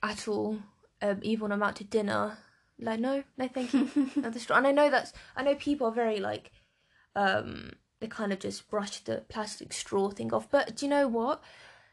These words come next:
Speaker 1: I know it's such a little thing, but it's still a step. Like, it has made people think. Like,
Speaker 2: Mm.
Speaker 1: it's made people question, "Oh, why are they giving us paper straws?" Okay, because this is happening. So it's like a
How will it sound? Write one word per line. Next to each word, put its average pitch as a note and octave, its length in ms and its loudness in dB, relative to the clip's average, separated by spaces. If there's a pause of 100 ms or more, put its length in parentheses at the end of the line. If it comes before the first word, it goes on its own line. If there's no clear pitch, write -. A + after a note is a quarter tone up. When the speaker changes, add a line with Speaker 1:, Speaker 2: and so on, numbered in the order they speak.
(220)
Speaker 1:
I C4 80 4
know D4+ 140 8
it's C#4+ 100 0
such D4 160 -4
a B3+ 40 -2
little A#3+ 260 0
thing, A3 500 -2 (300)
but A3 340 2 (1600)
it's B3 180 2
still C#4+ 240 2
a G#3 40 2
step. G3+ 380 -2
Like, G#3 140 -2
it G#3 80 -2
has A#3 220 -2
made G#3 220 -2
people G#3 300 -10 (120)
think. - 400 -4
Like, - 240 -12
Speaker 2:
Mm. C4+ 380 -6 (100)
Speaker 1:
it's - 140 0
made C4 200 4
people A#3+ 260 -4
question, A3+ 360 -6
"Oh, A3 120 -2
why A3 260 2
are - 40 2
they A#3 80 0
giving G#3 260 -6
us G#3+ 100 -6
paper A3+ 300 -6
straws?" A3 320 -6
Okay, A3+ 260 0
because A3+ 320 -6
this A#3 200 -4
is G#3+ 80 -10
happening. G#3+ 360 -10
So B3 160 4
it's A#3+ 160 2
like B3 180 -6
a A#3 120 -4